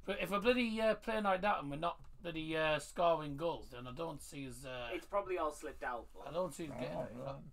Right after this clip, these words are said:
Speaker 2: Oh, it's still
Speaker 1: Fiftieth
Speaker 2: there.
Speaker 1: minute, not ninetieth. I could have sworn it was,
Speaker 3: No.
Speaker 1: could have
Speaker 2: Is
Speaker 1: sworn
Speaker 2: the,
Speaker 1: it was
Speaker 2: is
Speaker 1: full
Speaker 2: the
Speaker 1: time.
Speaker 2: pastry cooked
Speaker 3: Oh, yeah, yeah.
Speaker 2: all the way through?
Speaker 1: Oh, no,
Speaker 3: Yeah,
Speaker 1: s-,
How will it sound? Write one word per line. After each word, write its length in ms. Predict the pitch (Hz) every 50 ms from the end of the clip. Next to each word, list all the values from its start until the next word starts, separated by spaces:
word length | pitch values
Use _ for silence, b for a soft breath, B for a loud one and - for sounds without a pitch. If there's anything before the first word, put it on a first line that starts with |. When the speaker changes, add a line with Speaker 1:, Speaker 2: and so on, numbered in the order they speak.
| - - - 254
Speaker 2:
Oh, 40 | 277
it's 100 | 269 -
still 140 | - 277 285
Speaker 1:
Fiftieth 340 | - 415 403 285 240 226
Speaker 2:
there. 80 | 185 208
Speaker 1:
minute, 240 | 233 233 214 202 -
not 180 | 185 190 - 190
ninetieth. 600 | 202 202 202 196 - - - 117 104 - - - - -
I 40 | -
could 140 | - 247 220
have 80 | 208
sworn 260 | - - 226 262 285 302
it 80 | 285
was, 200 | 262 - - - - - - - - - -
Speaker 3:
No. 200 | 123 139 156 165 - - - - - - - -
Speaker 1:
could 120 | - 202
have 60 | 185 190
Speaker 2:
Is 20 |
Speaker 1:
sworn 140 | - 196 220 247
Speaker 2:
the, 40 |
Speaker 1:
it 40 | 269
was 100 | 254 -
Speaker 2:
is 60 | 196
Speaker 1:
full 140 | 196 - 127
Speaker 2:
the 100 | - - -
Speaker 1:
time. 300 | 190 - 87 101 143 156
Speaker 2:
pastry 380 | 170 214 208 190 - - 160 127
cooked 360 | - - 127 117 - - - - - - - - - - - - - - 123
Speaker 3:
Oh, 180 | 127 135 143 135
yeah, 220 | 117 107 120 120 107
yeah. 140 | 107 110 104 104 - -
Speaker 2:
all 160 | - 147 151 147
the 60 | 139
way 160 | 131 120 120
through? 180 | - - - - - - 120 - - - - 98 90 - - - - b b b b b b b b - - -
Speaker 1:
Oh, 160 | 254 294 294
no, 120 | 240 208
Speaker 3:
Yeah, 40 | 208
Speaker 1:
s-, 160 | - - 117